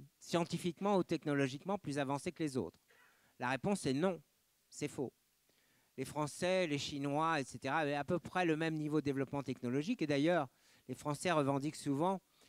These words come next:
euh, euh, la paternité de la machine à vapeur. Vous savez, on dit c'est Papin qui a inventé la machine à vapeur. Les Chinois avaient aussi d'ailleurs inventé une machine à vapeur à peu près en même temps.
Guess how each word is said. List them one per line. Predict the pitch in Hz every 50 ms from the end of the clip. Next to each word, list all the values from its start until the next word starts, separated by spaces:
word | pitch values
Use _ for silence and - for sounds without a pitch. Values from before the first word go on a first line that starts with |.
| - _ - 156
euh, |
euh, | 147 135 131 127 127 123 120 120 131 139 131 120 120 113 113
la | 120 127 127
paternité | - 151 147 - 151 143 143 143 139 - 190 185 175
de | 147
la | 135 127 123
machine | 127 123 - - 127
à | 120 117
vapeur. | 131 139 - - 220 185 - 117
Vous | 110
savez, | - - 110
on | 113 110
dit | 110 131 151
c'est | - 117 113 110 - _ -
Papin | 139 139 - - 214 196
qui | - - 117
a | 107 107
inventé | 110 107 117 117 - 139
la | 120 117 110
machine | 110 110 107 - 113
à | 107
vapeur. | 107 104 101 - 110 92 - - _ _ _ _ _ - - - - - - - - - - - - _ _ _ -
Les | 113 113
Chinois | 113 123 135 143 160 170 170
avaient | 147 127 139 147
aussi | 156 165 - - - 196
d'ailleurs | 160 139 131 139 131
inventé | 131 131 120 127 131 - 147 139 131
une | 127 123
machine | 131 131 127 - 135 131
à | 120
vapeur | 123 123 - 151 156 131 113
à | 101
peu | 113 113
près | - - 143
en | 147
même | 156 165 175 -
temps. | - 170 135